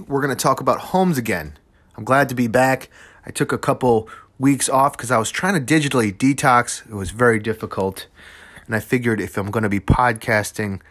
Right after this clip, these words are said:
that's not really full digital detox.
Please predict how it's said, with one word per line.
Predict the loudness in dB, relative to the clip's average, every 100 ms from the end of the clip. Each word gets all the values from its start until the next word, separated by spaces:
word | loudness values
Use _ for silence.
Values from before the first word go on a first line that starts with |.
| _
that's | -8 -6
not | 0 2 2 -2
really | -2 2 2 0 -6 _ -20 -20 _
full | -10 0 2 2
digital | 0 -2 0 -2
detox. | -2 -4 -2 -2 -2 -4 -12